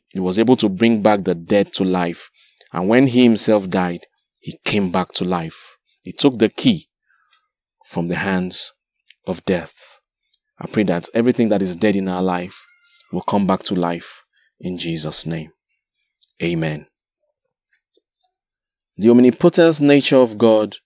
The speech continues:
is confirmed as we see him as our ultimate place of safety. The Bible says, "Anyone who runs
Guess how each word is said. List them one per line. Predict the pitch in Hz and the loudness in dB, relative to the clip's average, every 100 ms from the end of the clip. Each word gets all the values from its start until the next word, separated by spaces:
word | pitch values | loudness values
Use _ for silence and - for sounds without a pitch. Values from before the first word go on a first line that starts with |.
| _ _ _ _ _ _ _ | _ _ _ _ _ _ _
is | 113 110 | 0 0
confirmed | - 113 110 - 139 113 87 82 - _ _ _ _ _ _ _ _ _ - | 0 -2 -2 2 4 4 2 -6 -12 _ _ _ _ _ _ _ _ _ -6
as | 101 101 92 - - - | -2 -2 0 -2 -4 -6
we | - 107 | -4 0
see | - 147 147 | 4 6 6
him | 135 127 113 | 6 4 2
as | 101 | 0
our | 104 92 - _ - | 0 0 -2 _ 2
ultimate | 147 147 151 147 - - | 2 2 0 2 0 -2
place | 127 117 - | 0 2 0
of | 95 | 2
safety. | - 110 104 - 82 - _ _ _ _ _ _ _ _ | 2 2 0 -4 -4 -8 _ _ _ _ _ _ _ _
The | 101 | 0
Bible | 117 131 | 4 4
says, | 131 123 120 - | 6 6 4 0
"Anyone | 120 131 127 123 | 0 2 2 2
who | 120 | 2
runs | 117 117 117 120 117 - - - | 2 4 2 0 0 -2 -2 -4